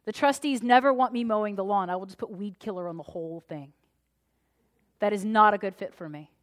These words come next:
But I do know that whenever you need someone to have a visit, whenever people want to go over to Mountainside, whenever you need people to greet, I'm your girl.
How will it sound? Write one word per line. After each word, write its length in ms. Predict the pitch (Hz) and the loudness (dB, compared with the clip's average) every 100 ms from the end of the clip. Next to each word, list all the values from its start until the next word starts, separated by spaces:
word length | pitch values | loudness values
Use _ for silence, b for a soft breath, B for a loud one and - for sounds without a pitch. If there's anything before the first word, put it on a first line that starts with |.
| _ _ _ _ _ _ _ _ _ _ _ _ _ _ _ _ _ | _ _ _ _ _ _ _ _ _ _ _ _ _ _ _ _ _
But 120 | - 247 | 2 4
I 100 | 233 | 4
do 300 | 214 294 302 | 2 -2 2
know 440 | 254 202 175 175 b b | 2 0 -2 -8 b b
that 160 | 233 233 | -2 0
whenever 360 | 254 285 302 | 4 4 4
you 160 | 294 277 | -2 -2
need 200 | 269 254 | -4 -4
someone 320 | 277 247 240 | -2 -2 -2
to 80 | 226 | 0
have 180 | 233 220 | 2 0
a 60 | |
visit, 400 | 208 226 190 - | -2 -4 -6 -8
whenever 400 | 196 233 262 294 | 0 4 4 2
people 260 | 285 262 262 | -2 -4 -2
want 140 | 247 | -4
to 60 | 240 | -4
go 200 | 240 240 | -4 -4
over 160 | 226 | -4
to 60 | 220 | -4
Mountainside, 680 | 214 214 226 220 220 175 175 | -2 -2 -2 -10 -6 -6 -6
whenever 380 | 196 226 269 311 | -6 -2 0 -2
you 140 | 285 | -6
need 220 | 277 277 | -6 -6
people 260 | 302 262 262 | -8 -6 -6
to 80 | 233 | -6
greet, 400 | 208 285 220 - b b b _ _ _ _ _ _ - | -6 -6 -6 -10 b b b _ _ _ _ _ _ -4
I'm 180 | 214 | -4
your 100 | 208 | -4
girl. 280 | 180 185 151 | -8 -8 -8